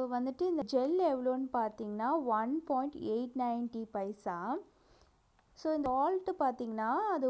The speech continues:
ஒன் பாயிண்ட் நைன் ஹண்ட்ரடு. So, இந்த ரைன்ஸ்லாம் போட்டாக்கா கிளாஸ்லாம் வந்து நல்லா பளபளன்ட்டு இருக்கு. So, இது வந்துட்டு ஹார்ட் வாட்டரை வந்து சாஃப்ட் வாட்டரா மாத்தும் அப்படின்னு சொல்றாங்க இந்த சால்ட்டு.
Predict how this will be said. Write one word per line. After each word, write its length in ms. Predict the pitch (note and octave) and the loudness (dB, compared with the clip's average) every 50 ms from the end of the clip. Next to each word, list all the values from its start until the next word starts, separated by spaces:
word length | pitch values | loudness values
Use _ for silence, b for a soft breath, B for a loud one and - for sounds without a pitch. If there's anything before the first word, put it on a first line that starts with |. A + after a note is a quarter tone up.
| B3 A#3+ | 2 4
ஒன் 220 | A#3+ A#3 B3 C#4+ D4 | 2 2 2 0 0
பாயிண்ட் 360 | - D4 C4+ C4+ C#4 C#4+ C#4 B3+ | 2 2 2 2 2 0 0 0
நைன் 280 | A#3 G#3+ A3 A#3+ B3 | -2 -2 -2 -4 -4
ஹண்ட்ரடு. 580 | A3+ B3+ A#3 A#3 G#3+ F#3+ G3+ G3 F#3 F#3 F#3+ G3+ B3+ E4 G#4+ B B B B B B B B - | -2 -2 -4 -4 -4 -4 -6 -6 -4 -2 0 2 2 0 0 B B B B B B B B -4
So, 100 | - D4+ D4+ | -2 0 2
இந்த 180 | D4 D4 C#4+ C#4 | 2 2 2 2
ரைன்ஸ்லாம் 640 | C4+ C4+ C4+ C#4 D4+ E4 F4 - D4 C#4 C#4+ D4+ D4 | 4 2 2 2 2 0 -2 -2 -2 -2 0 0 0
போட்டாக்கா 400 | - C4 B3+ - B3 A#3+ B3 C4+ D4 | 0 -2 0 0 -2 0 0 0 0
கிளாஸ்லாம் 580 | A#3+ B3+ B3 A3 A3 A#3+ C4 - - A#3 B3 B3 | 0 0 0 0 2 0 -2 -2 0 0 0 0
வந்து 160 | A#3 A#3+ B3+ | 0 -2 -2
நல்லா 240 | B3 A3+ A3+ A#3+ A#3+ - | -2 0 0 -2 -2 -2
பளபளன்ட்டு 840 | - A3+ G#3+ G#3+ A#3 A3+ - B3 A#3+ A#3+ A#3 A#3 A#3+ A#3+ A#3+ - B3 | -2 0 0 0 0 0 0 0 2 2 0 0 -2 -4 -2 -2 -2
இருக்கு. 360 | A3+ G#3 - - - G3+ G#3+ B3 D4+ - B B B B B B B | -2 -2 -6 -8 -4 -2 0 0 0 -2 B B B B B B B
So, 100 | - - D4+ D4 | -4 0 0 2
இது 220 | C#4+ D4 D4 F4 F4+ | 2 2 2 2 2
வந்துட்டு 440 | F4 E4 D#4+ D4+ D4 D4+ C#4+ - E4 F4 | 2 2 2 2 0 -2 -2 -2 -2 -2
ஹார்ட் 380 | C#4+ D4 C4 C4 C4+ D4 D#4+ D#4+ | 2 2 4 4 4 4 2 2
வாட்டரை 360 | D4+ C#4+ C4+ B3 - A3+ A3+ | 2 0 0 0 -2 -4 -4
வந்து 240 | A3+ A3+ A3+ A#3 C4 C4 | -2 -2 -4 -4 -6 -6
சாஃப்ட் 420 | - - A#3 A3 A3+ A#3+ - - | -2 2 2 2 2 0 -2 -4
வாட்டரா 360 | A#3 A#3 A3+ A3 A3+ A3 A3 A3+ A3+ | 0 0 0 0 0 0 0 0 2
மாத்தும் 420 | G#3+ G#3 G#3 G#3+ G#3 - G3+ G3+ | 0 0 -2 -4 -4 -4 -4 -4
அப்படின்னு 300 | G3+ G3 G3 G3+ A3 - | -4 -4 -6 -8 -10 -6
சொல்றாங்க 360 | - G#3 G3+ G#3 G3 G3 G3 | -6 -4 -4 -4 -6 -6 -6
இந்த 180 | G3 G3 G3 F#3+ | -6 -6 -8 -10
சால்ட்டு. 540 | G3 - A3 G3+ G3 G3 G3 F#3+ - G#3 A#3 | -8 -4 -2 -2 -2 -2 -4 -6 -4 -4 -4